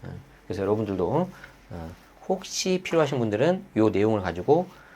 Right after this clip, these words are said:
세무대리인, 세무사님을 찾아가십시오. 그래서 요걸 보시-, 알려주시면 돼요. 이제 그분들은 이제 전문가이시니까 요걸 딱 보면 요 판례하고 여러분들 케이스하고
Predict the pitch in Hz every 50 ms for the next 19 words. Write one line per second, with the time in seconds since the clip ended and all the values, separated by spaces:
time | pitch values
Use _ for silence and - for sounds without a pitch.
0 | - - - - - - - - 165 165 165 156 - 104 95 95 95 87 85 90
1 | - 165 175 165 151 127 104 90 85 - - 160 151 113 85 87 - - - 80
2 | - - - - - - - - - 87 92 - 107 107 110 143 156 147 131 135
3 | - - 107 98 - - - 95 92 104 110 98 - 95 92 87 82 82 78 80
4 | 85 - - - - _ - - 95 - - 110 117 120 117 107 98 95 90 -
5 | 107 107 110 120 117 110 107 101 98 98 95 95 92 92 98 92 90 - 123 120
6 | 110 90 - - - - - - - 95 98 98 90 - 135 135 - 92 90 98
7 | 123 156 180 190 185 - - - - - - - - 101 98 98 95 - - -
8 | 151 151 151 139 123 110 113 143 160 180 185 - 101 104 101 104 - - - -
9 | 143 139 139 - 113 98 98 120 147 185 202